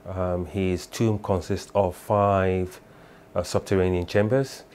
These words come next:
and has twenty-seven storeroom above ground level. The outside of the tomb was, uh, designed to resemble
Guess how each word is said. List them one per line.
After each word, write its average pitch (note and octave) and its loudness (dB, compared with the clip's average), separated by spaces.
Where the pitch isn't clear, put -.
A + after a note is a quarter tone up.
and F2+ 0
has F2+ -2
twenty-seven G2 -2
storeroom F2+ 0
above F2 -2
ground F2+ -2
level. E2 -6
The G2 4
outside C#3 4
of G2 0
the G2 0
tomb F#2+ 0
was, F2+ -2
uh, F2+ -2
designed G2 2
to F#2+ -2
resemble F#2+ 0